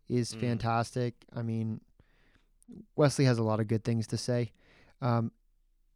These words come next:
Speaker 1: interestingly enough, uh, Wesley did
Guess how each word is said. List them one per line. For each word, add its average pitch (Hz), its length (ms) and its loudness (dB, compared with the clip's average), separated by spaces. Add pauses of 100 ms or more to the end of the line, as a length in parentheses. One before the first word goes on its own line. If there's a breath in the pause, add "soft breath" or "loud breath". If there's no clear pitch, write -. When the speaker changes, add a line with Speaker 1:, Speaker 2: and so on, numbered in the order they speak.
(140)
Speaker 1:
interestingly 190 800 8
enough, 139 600 6 (300)
uh, 127 340 6
Wesley 156 480 4
did 143 500 10